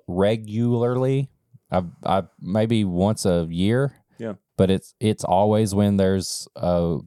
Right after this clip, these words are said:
Speaker 1: group involved and alcohol involved, and I just go back to, you know, younger days when I would smoke when I drank, and it's nice to have one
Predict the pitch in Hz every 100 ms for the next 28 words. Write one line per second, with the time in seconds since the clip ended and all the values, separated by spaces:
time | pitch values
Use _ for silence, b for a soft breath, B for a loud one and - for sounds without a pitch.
0 | - - 110 127 - 120 120 117 120 120
1 | 110 - 95 95 90 87 - 104 117 117
2 | 113 113 110 110 110 110 98 98 92 85
3 | 85 - 101 98 98 98 - - 87 87
4 | 85 - - _ _ _ 69 90 85 80
5 | 78 - 87 95 107 104 95 98 98 87
6 | 85 82 80 78 - 92 95 95 87 82
7 | 85 92 95 - B B B B B -
8 | 80 90 - 92 92 - 85 85 82 82
9 | 80